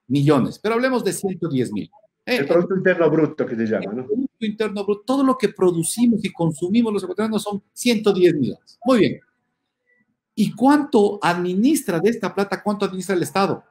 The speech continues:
Speaker 1: El Estado administra más o menos el veintisiete por ciento. ¿Por qué?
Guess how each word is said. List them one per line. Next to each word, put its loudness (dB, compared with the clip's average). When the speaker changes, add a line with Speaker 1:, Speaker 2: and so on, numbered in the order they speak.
Speaker 1:
El -2
Estado -2
administra -4
más -4
o -4
menos -4
el -2
veintisiete -4
por -8
ciento. -8
¿Por 2
qué? -2